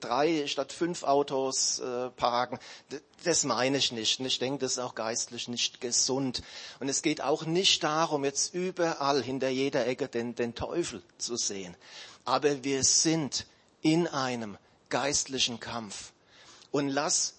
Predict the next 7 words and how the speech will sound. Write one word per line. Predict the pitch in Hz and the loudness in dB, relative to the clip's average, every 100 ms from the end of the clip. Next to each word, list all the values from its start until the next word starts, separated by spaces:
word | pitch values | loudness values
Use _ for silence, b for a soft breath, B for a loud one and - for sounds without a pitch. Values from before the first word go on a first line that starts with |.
| - | -2
nicht | 147 165 190 - - - - - | 2 4 4 2 2 -4 -8 -2
zu, | - 175 165 120 | 2 4 2 2
lass | 120 160 - 170 | 0 0 0 0
nicht | 180 233 - - - | 0 0 0 0 0
zu, | - 220 220 127 - b b b b b b | -2 0 -2 -4 -6 b b b b b b
dass | 160 160 - - | 6 6 4 2
unsere | 170 175 - - 104 | 0 2 2 0 -4